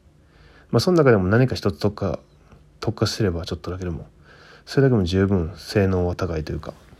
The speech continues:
うん。でもこれが強いんかな。まあ、だからこそ、一つに、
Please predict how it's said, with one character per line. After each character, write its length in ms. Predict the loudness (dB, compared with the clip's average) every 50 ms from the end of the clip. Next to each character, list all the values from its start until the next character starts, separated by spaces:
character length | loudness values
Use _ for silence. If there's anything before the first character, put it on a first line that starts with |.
| -20 -20 -20 -20 -20 -20 -20 _ _ -20 -20 -20 -20 _ -20 -20 _ -20 _ -20 -14 -8 -6
う 40 |
ん。 360 | -4 -2 -2 -2 -2 -4 -6 -8 -14 -20 -20 -12
で 80 | -8 -8
も 60 | -8 -8
こ 180 | -4 0 2
れ 100 | 4 4
が 100 | 4 2
強 180 | 2 2 2 4
い 60 | 4
ん 40 | 4
か 100 | 4 2
な。 200 | 0 -4 -10 -16 -20 -20 -20 _ -20 -20 -20 -20 _ _ -20 -20 -20 -20 _ -20 -20 -20 -20 -20 -20 -20 -20 -20 -20 -20 -20 -20 -20 -20 -20 -20 -20 -20 _ _ -20 -20 -20 -20 _ -20 _ -20 -20 -20 -20 -20 -20 -20 -20 -20 -20 -20 -16 -12 -6
ま 140 | -2 0 4
あ、 20 |
だ 120 | 6 6 8
か 80 | 8
ら 80 | 6 6
こ 140 | 4 0 0
そ、 300 | 2 2 2 0 -2 -6 -14 -20 _ _ -20 -20 _ _ -20 -18 -16
一 200 | -4 -2 -2 0
つ 120 | 2 2
に、 160 | 0 0 0